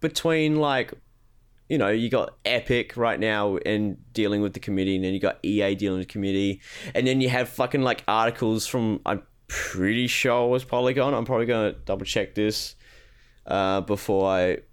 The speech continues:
Oh, uh, so I'm not gonna, I don't think it's Polygon, but, uh, an article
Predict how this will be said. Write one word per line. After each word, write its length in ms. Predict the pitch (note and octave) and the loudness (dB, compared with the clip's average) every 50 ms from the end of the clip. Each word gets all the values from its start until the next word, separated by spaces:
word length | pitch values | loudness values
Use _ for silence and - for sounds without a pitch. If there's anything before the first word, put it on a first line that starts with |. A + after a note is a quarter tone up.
| - - - - - _ - - - - - - | -20 -20 -20 -20 -20 _ -20 -20 -20 -20 -8 -4
Oh, 160 | D2 E2 F2+ C#2 | 0 0 0 0
uh, 340 | - - - G2 A2+ G#2 - | -2 -2 0 2 2 2 0
so 300 | - - A#2+ A#2 A2+ - - - _ _ _ - _ _ _ _ | 2 2 2 2 2 0 -4 -12 _ _ _ -20 _ _ _ _
I'm 100 | F#2 B2 | 0 0
not 140 | C3 C3 C3+ | 0 2 2
gonna, 220 | D#3 B2+ - - - _ | 0 0 0 -4 -4 _
I 80 | - G2+ | -2 0
don't 220 | G#2 A2+ B2 A2 | 2 2 0 0
think 140 | - B2 A2 | -2 -2 -2
it's 100 | F2 - | -2 -4
Polygon, 480 | - - A#2 G#2+ G#2 G2+ G2 F#2 F2+ F2+ | -2 0 2 2 4 2 2 2 0 0
but, 360 | - G#2+ G#2 G2+ - - - - - - - - - - - - | 0 0 0 0 -2 -6 -18 -20 -20 -20 -20 -20 -20 -20 -6 -2
uh, 240 | - G#2 G#2+ G#2+ G2+ G2 | 0 2 2 2 2 2
an 100 | A2 - - | 0 0 0
article 680 | A#2+ B2 B2 B2 B2+ B2 - B2 G#2+ G#2 G2+ F#2+ - | 0 2 2 2 2 2 2 2 2 4 2 0 -2